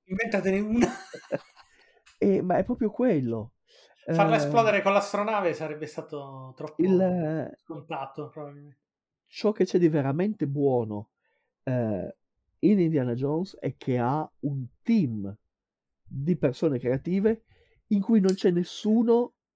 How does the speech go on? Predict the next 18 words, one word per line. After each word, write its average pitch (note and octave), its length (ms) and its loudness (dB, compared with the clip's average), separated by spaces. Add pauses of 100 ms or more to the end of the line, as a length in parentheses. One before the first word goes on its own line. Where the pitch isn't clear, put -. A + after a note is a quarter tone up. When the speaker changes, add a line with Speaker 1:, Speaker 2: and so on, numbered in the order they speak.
(640)
Speaker 2:
che F3+ 140 -2
possa E3 760 0
imporre C#3 1080 2
le C#3 180 -2
proprie, A#2 720 -2 (600)
eh, G#2 680 -6
i D#3 100 -2
propri D#3 240 -2
Speaker 1:
Ma C3+ 60 -2
sì, B2+ 180 -2
Speaker 2:
deliri. - 20 -2
Speaker 1:
anche G2 240 -4
perché, G3+ 840 -6
eh, D#3 600 -12 (760)
sia G3 320 -6
Spielberg D3 840 -8
che D#3+ 160 -8
Lucas D#3 800 -8